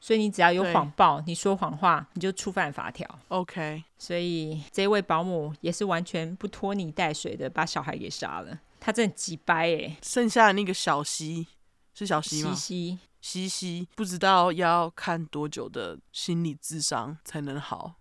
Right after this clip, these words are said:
Speaker 2: 有够可怜。
Speaker 1: 而且据说他妈妈把那个部落格撤下的原因就是为了西西，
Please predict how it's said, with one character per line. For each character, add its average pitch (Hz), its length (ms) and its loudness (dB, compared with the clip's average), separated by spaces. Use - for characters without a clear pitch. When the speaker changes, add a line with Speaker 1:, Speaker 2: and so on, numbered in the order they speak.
Speaker 2:
有 175 80 -6
够 170 240 2
可 - 220 -4
怜。 143 400 -6
Speaker 1:
而 214 100 0
且 202 360 4
据 226 200 -4
说 202 340 2
他 214 120 -6
妈 214 120 2
妈 208 140 4
把 185 220 2
那 180 140 -4
个 170 200 0
部 208 160 -2
落 202 140 2
格 170 180 -2
撤 - 180 -2
下 180 180 2
的 160 60 2
原 151 140 -4
因 160 140 -6
就 202 120 -6
是 196 80 0
为 202 140 4
了 180 100 2
西 165 220 -4
西， 151 400 -6